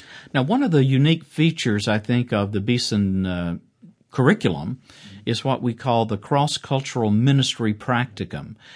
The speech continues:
And that's, uh, sort of channeled through the Global Center. Say a little bit about that, how our Beeson students are involved in it, and the fact that, uh, e-, each week in chapel, you know, we pray for our students that are serving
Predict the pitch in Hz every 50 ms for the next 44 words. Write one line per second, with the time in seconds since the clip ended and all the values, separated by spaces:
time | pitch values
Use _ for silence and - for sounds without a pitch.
0 | - - - - 120 123 120 135 156 185 - - - - - - 127 117 110 -
1 | 185 175 147 139 - - - 185 185 196 180 139 117 107 - 131 113 117 107 117
2 | 120 120 113 110 107 101 - 117 104 95 95 - - 214 226 196 190 190 165 165
3 | 170 147 127 127 123 139 147 147 - 143 139 139 139 135 131 135 135 131 123 -
4 | - - - - - 113 113 113 110 127 156 156 - 151 147 143 - - 151 147
5 | 143 143 139 - 135 131 131 127 127 131 131 135 131 131 131 127 127 139 139 135
6 | - - 110 110 107 104 104 104 101 104 - - - - - - _ _ - 127
7 | 117 - - 151 147 147 147 - 143 131 117 110 110 - 113 113 107 104 - -
8 | 135 131 - 139 185 185 - 165 185 170 - - 185 180 185 147 135 - - 156
9 | 147 156 160 156 - 113 110 110 110 - - - 143 143 131 110 110 127 127 127
10 | - - 156 160 180 202 202 170 170 - 117 107 - 107 107 107 - - - 135
11 | 139 123 110 107 - 110 113 107 107 - - 147 156 151 147 135 123 120